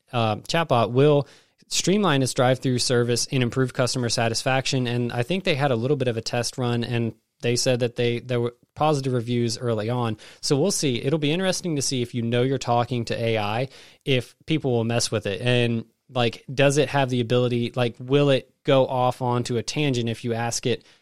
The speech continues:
a non-food related question? Will it answer that? Like, how large, how far is the moon from the sun, or how far is the moon from the earth?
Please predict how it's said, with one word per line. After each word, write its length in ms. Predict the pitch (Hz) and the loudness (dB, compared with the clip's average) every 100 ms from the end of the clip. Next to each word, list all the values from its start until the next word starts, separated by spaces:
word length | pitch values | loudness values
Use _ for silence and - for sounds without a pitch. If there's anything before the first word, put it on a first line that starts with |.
| _ | _
a 140 | 139 120 | -4 -2
non-food 920 | 120 120 127 131 131 - - 127 123 | -2 0 2 2 -2 -4 -4 -2 -2
related 380 | 120 113 110 - | 0 0 -2 -2
question? 520 | 147 - 117 113 113 - _ _ | 0 0 -2 -4 -6 -12 _ _
Will 300 | 127 139 139 | 2 4 6
it 220 | 127 127 - - | 4 0 -4 -2
answer 380 | 143 175 123 104 | 0 0 0 0
that? 260 | 98 95 | -2 -2
Like, 280 | 113 107 - _ _ | -2 -2 -6 _ _
how 220 | - 143 | 2 4
large, 340 | 143 139 135 - | 6 4 0 0
how 160 | 151 | 0
far 160 | 139 139 | 2 0
is 80 | 120 | 2
the 80 | |
moon 240 | 123 127 123 | 0 2 0
from 180 | 123 113 | -2 -4
the 60 | |
sun, 280 | 107 139 127 | -2 -4 -2
or 100 | 123 | -2
how 220 | 123 151 151 | 0 0 0
far 280 | - 147 135 | 0 2 2
is 80 | 113 | 2
the 80 | |
moon 220 | 117 123 123 | 0 0 -2
from 160 | 117 | -4
the 100 | 110 | 0
earth? 240 | 143 107 | 0 -2